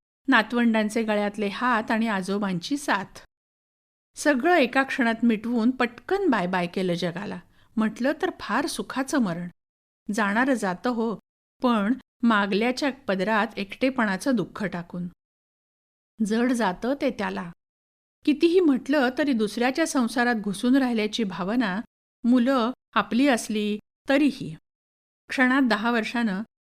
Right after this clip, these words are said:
म्हातारं करून गेल्या आजी आजोबांना. खाली पोचवायला गेले सारे. आजोबा एकटेच खुर्चीत.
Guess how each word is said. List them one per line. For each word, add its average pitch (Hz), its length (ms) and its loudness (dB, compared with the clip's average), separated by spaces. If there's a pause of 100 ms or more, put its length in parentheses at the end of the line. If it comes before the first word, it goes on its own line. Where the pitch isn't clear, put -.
म्हातारं 240 420 0
करून 285 320 4
गेल्या 233 280 0
आजी 165 260 -4
आजोबांना. 143 520 -6 (1120)
खाली 294 220 4
पोचवायला 254 540 2
गेले 202 300 2
सारे. 185 360 -2 (380)
आजोबा 220 540 2 (260)
एकटेच 185 420 -4
खुर्चीत. 185 400 -8